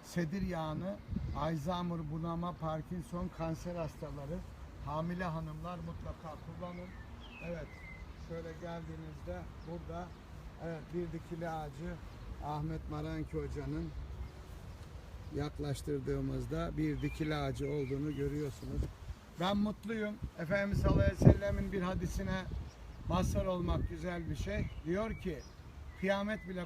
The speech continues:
kopsa bir ağaç dikin." diyor. İşte biz ağacımızı diktik, sedir ağacımızı. Elmas Hamı'nın ağacı da burada. Evet. Elmas Maranki'nin, e, sayın rektörümüzle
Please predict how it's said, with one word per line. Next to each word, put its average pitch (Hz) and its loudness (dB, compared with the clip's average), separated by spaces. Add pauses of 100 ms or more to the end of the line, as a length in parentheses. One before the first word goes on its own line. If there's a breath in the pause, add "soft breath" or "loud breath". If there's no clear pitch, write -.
kopsa 180 -2
bir 175 0
ağaç 170 0 (100)
dikin." 131 -4
diyor. 165 -4 (220)
İşte - 6
biz 175 -2
ağacımızı 165 4
diktik, - 4
sedir - 6
ağacımızı. 135 -2 (680)
Elmas 156 2
Hamı'nın 156 4
ağacı 147 -2
da 170 0 (1500)
burada. 151 12 (1160)
Evet. 143 12 (1120)
Elmas 139 10
Maranki'nin, 139 8 (260)
e, 120 4
sayın 131 6
rektörümüzle 131 6